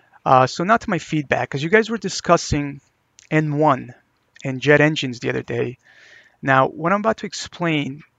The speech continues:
is what's been explained to me from, uh, all the manuals, including speaking to engineers and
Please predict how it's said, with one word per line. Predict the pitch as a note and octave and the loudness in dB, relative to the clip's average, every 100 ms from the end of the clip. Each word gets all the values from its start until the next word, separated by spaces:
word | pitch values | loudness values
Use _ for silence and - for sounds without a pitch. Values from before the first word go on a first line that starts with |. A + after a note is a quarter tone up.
| - | -6
is | D3+ C3+ - - | -2 -2 -4 -12
what's | C#3+ D3 - | 0 2 2
been | - C#3+ | -2 -4
explained | C3+ - - E3 E3+ - | -4 -10 -8 -4 -4 -6
to | C#3+ | -6
me | B2+ B2 - | -6 -6 -8
from, | - C#3 B2+ | -8 -6 -2
uh, | B2 A#2+ A#2 A#2 _ _ | 2 4 2 -2 _ _
all | C3+ | 0
the | B2+ | 0
manuals, | B2+ C#3+ D3 C#3+ C3+ | 4 6 6 4 -4
including | B2+ - C3 B2 A#2+ B2 _ _ _ _ _ | -8 -6 -4 -4 -8 -12 _ _ _ _ _
speaking | - - D#3+ C#3+ | -8 -2 -2 -4
to | C#3+ | -4
engineers | C#3 B2+ C3+ C#3 C#3 B2+ | -4 -2 -2 0 0 -4
and | A#2 A#2+ | -8 -10